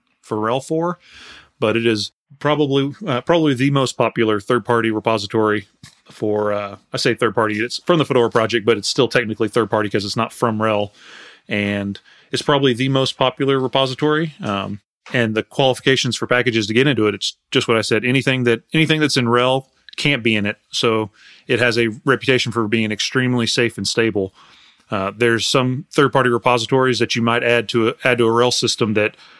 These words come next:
upgrade packages in the base release that cause, you know, can cause problems with other packages installing or instability. And epl doesn't do that at all. It is strictly extra packages, only things that aren't in the distribution already.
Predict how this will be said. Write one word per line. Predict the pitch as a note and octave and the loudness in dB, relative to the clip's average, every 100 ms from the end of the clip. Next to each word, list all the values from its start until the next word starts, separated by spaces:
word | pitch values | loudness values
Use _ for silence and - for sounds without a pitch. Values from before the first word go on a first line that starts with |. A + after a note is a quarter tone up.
| _ | _
upgrade | B2+ - B2+ A2+ | -2 2 2 2
packages | A#2+ A#2 A#2+ A#2+ | 0 0 0 0
in | A2+ | 0
the | G#2+ | 2
base | A2+ A2+ - | 2 0 -2
release | A2+ C3+ E3+ - | 0 0 0 -4
that | A2 - | -6 -2
cause, | A#2 A2 G#2+ G#2 - | 0 0 0 -2 -4
you | G#2+ | -6
know, | A2 | -8
can | - A#2+ | -6 -2
cause | B2 A2+ | 0 0
problems | - B2 A#2 | 0 0 0
with | G#2+ G#2 | 0 2
other | A#2 | 2
packages | A#2 A#2+ A#2+ A2+ A2+ | 2 -2 -2 -2 -2
installing | A2 B2 A#2+ A#2+ A2+ | -2 0 0 -2 -4
or | G2+ | -4
instability. | G#2+ - A2 A2+ A2 G#2 G2 - - - - | -4 -4 0 0 0 -2 -6 -14 -20 -20 -8
And | G#2 A#2+ | -4 0
epl | B2+ B2+ | 2 2
doesn't | A#2+ A2 | 2 2
do | G#2+ | 2
that | A2 G#2+ | 2 2
at | G#2 | 0
all. | G2 F#2+ - _ | 0 -2 -8 _
It | A#2+ | 0
is | G#2+ G#2 G2 - - - | 2 0 -4 -8 -14 -6
strictly | - - C#3+ C3+ C#3+ C#3 | -6 0 0 2 0 0
extra | B2+ - A#2 | -2 -2 -2
packages, | G#2+ F#2+ F#2 F#2 | -2 -4 -8 -4
only | A2 A#2+ | -2 -2
things | A2 A2+ A2 | -2 -2 -2
that | A2+ | -4
aren't | G#2+ A2 | -4 -4
in | A2+ G#2+ | -4 -6
the | G#2 | -4
distribution | G#2+ - G#2 G2 G#2+ | -6 -6 -8 -6 -6
already. | G2+ G2 F#2+ | -6 -6 -8